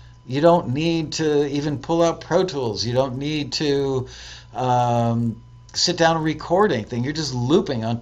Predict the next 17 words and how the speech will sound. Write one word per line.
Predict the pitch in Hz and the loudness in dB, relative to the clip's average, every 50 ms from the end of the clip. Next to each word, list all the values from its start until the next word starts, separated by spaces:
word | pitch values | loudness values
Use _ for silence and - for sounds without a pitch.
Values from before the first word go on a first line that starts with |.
| - | -8
you | - 143 143 | -6 -4 -2
know, | 131 127 120 - | -2 -2 -2 -2
adding | - 135 147 156 175 170 | 0 0 0 0 0 -2
stuff, | - - - 156 151 143 - | -2 -2 -2 -2 -2 -2 -2
chunka | - 175 170 175 175 | -4 -4 -4 -4 -4
chunkas | - - 165 170 170 165 147 117 98 92 95 | -4 -4 -4 -4 -4 -4 -4 -4 -4 -4 -4
on | 113 107 | -6 -6
top | - - 135 131 131 131 147 | -6 -4 -2 -2 -2 -2 -2
of | 135 117 | -4 -4
a | 123 117 | -2 -4
one | 113 117 127 127 127 | -4 -4 -4 -4 -4
four | 123 - 143 131 127 | -4 -2 -2 -2 0
five | 123 - 143 131 135 147 139 123 | 0 0 0 0 0 0 -2 -4
that | 131 82 | -8 -8
you've | 90 101 95 87 92 | -8 -10 -10 -10 -10
looped, | 101 104 101 95 - - | -8 -8 -10 -10 -10 -12
and | 98 107 98 | -10 -10 -12